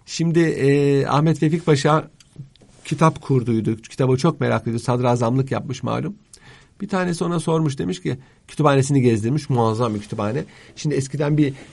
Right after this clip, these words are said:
normal vakıf kütüphaneleri vardı. Bir de hususi kütüphaneler vardı. Kitap kurtları ömrü boyunca kitap toplar. Ondan sonra onun evinde bir yere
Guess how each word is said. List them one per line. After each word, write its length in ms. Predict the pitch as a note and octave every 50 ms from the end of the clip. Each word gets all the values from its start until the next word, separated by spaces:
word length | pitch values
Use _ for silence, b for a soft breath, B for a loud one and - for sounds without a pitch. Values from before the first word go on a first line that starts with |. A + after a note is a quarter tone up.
| B - -
normal 400 | C3+ C3+ C3 C3 C#3 C#3 C3+ C3
vakıf 260 | B2+ C3 - D#3 -
kütüphaneleri 680 | - - D3+ B2+ A#2+ A#2 A2+ A2+ G#2+ G#2+ G#2+ G#2 G#2
vardı. 420 | G#2 G2+ G2+ G#2 G#2 C#3+ A3 F#4 G4 - _ - _ _ _ _ _ _ _ _ -
Bir 180 | D3+ F3+ G3+ G#3
de 300 | D4+ D#4 B3 - - - - - -
hususi 500 | B2+ - C#3+ C3+ - D3+ C#3 C#3 B3 A3
kütüphaneler 580 | - E3+ - C3 B2+ A#2+ A#2 A#2 A2+ A2+ G#2 G#2
vardı. 320 | G2+ G2+ G2 G2 G2 G#2+ G2+
Kitap 380 | - - - D3 C#3+ - -
kurtları 400 | - C3 - - - A2+ A#2+ F3
ömrü 400 | G#3+ A3+ - D3+ C#3+ D#3 F#3 G#3
boyunca 300 | D3+ C#3+ B2+ C3 - F#3+
kitap 320 | - - - A3 - - -
toplar. 400 | B2+ G#2 - - E3 - - F4+
Ondan 300 | - D3+ D3+ D3 C#3+ C3+
sonra 180 | C#3 C#3 C3 C3
onun 100 | C3 C3+
evinde 360 | C3 B2+ B2+ B2+ B2 A#2 A#2
bir 60 | A#2+
yere 300 | A#2 A#2 A#2 A2+ G#2+